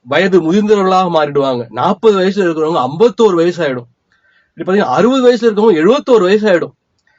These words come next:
அப்போ இன்னும் பதினோரு வருஷம். அப்போ பா ஜ க ல இருக்கவங்க, நிர்வாகிகள், தொண்டர்கள்,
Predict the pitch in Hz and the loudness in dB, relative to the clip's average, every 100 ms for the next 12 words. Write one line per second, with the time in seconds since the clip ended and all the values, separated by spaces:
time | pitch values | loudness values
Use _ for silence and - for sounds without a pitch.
0 | _ - 151 143 147 160 156 131 233 - | _ -14 -14 -2 2 2 0 0 -2 -2
1 | 120 135 180 226 226 214 170 143 143 220 | -6 -6 2 4 4 2 0 -2 -2 -4
2 | - - _ 147 151 175 202 214 190 170 | -4 -12 _ -8 -4 -2 0 0 -2 -6
3 | _ 160 160 156 156 156 175 170 160 170 | _ -6 -2 -2 -2 -4 -4 -2 -2 -2
4 | 165 - _ _ _ - 175 180 185 175 | -4 -10 _ _ _ -4 -2 0 0 -2
5 | 170 160 170 165 170 180 185 170 160 170 | -2 0 0 -2 -6 -4 -2 0 0 0